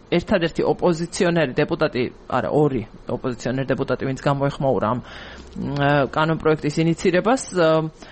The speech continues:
ა, ეს იყვნენ მოქალაქეები, ა, ალეკო ელისაშვილი ჯერ და შემდეგ ლევან იოსელიანი და არ ვიცი, არ უნდა ყოფილიყვნენ იმ ბიუროს სხდომაზე თუ როგორ იყო, მოკლედ სხვა ოპოზიციონერების, ა, სი-,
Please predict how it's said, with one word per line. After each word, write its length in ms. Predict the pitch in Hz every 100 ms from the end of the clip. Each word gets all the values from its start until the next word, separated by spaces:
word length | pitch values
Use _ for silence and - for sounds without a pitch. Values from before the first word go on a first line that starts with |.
| -
ა, 220 | - - 147 143
ეს 180 | 185
იყვნენ 240 | 170 151 151
მოქალაქეები, 840 | 170 220 180 170 202 165 165 220 277
ა, 160 | 233 160 113
ალეკო 320 | 160 165 170
ელისაშვილი 560 | 165 160 156 - 131 127
ჯერ 160 | 143
და 80 | 131
შემდეგ 320 | 135 143 139
ლევან 320 | 147 156 160
იოსელიანი 520 | 165 170 180 180 185 190
და 120 | 247 - - -
არ 340 | - - 202
ვიცი, 240 | 160 - -
არ 160 | 180
უნდა 120 | 190 185
ყოფილიყვნენ 680 | 165 196 165 147 156 151 151
იმ 140 | 147
ბიუროს 360 | 147 143 147 -
სხდომაზე 440 | - 151 151 143
თუ 120 | 147 139
როგორ 300 | 143 160 160
იყო, 220 | 160 214 226 208 165
მოკლედ 340 | 165 170 208
სხვა 180 | - 208
ოპოზიციონერების, 880 | 190 - 180 175 202 180 175 180 214 -
ა, 180 | - 175 165 143
სი-, 280 | 143 -